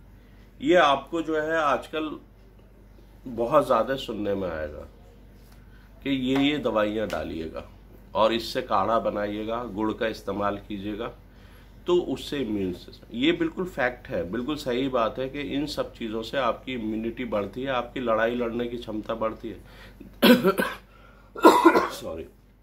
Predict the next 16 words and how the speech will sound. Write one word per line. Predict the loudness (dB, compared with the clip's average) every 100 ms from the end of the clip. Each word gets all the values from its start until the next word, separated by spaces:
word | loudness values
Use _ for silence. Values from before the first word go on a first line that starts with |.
| -20 _ -20 -20 -20 -18 2
आप | 4 4
लड़ाई | 4 6 6 4
जब | 2 0
ही | 0
लड़ | 0 0
पाएंगे | 0 -2 -2 -6 -8 -14 -20 -20 -20 -18
जब | -2 0 2
आपका | 0 0 -4
बदन | -2 -2 0 -2
मजबूत | -2 -4 -6 -6 -6 -4
होगा। | -4 -2 -4 -8 -20 -20 -20 -20 -20 -20 -20 -18 -6
किसी | -4 -2 -4 -2
भी | 0 -2
घर | -2 -2
पर | 0 2 2
हमला | 0 -4 0 0 -2